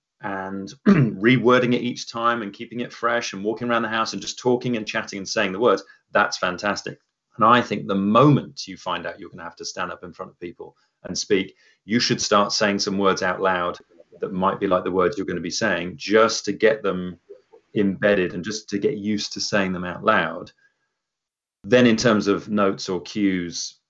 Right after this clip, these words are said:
it could be something very simple. It doesn't, it certainly shouldn't be a verbatim script,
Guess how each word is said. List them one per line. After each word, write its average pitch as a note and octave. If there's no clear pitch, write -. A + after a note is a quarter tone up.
it G#2+
could -
be G#2
something G2
very F#2
simple. F#2+
It F2
doesn't, A2
it -
certainly B2+
shouldn't A2+
be G#2
a F#2+
verbatim F#2
script, -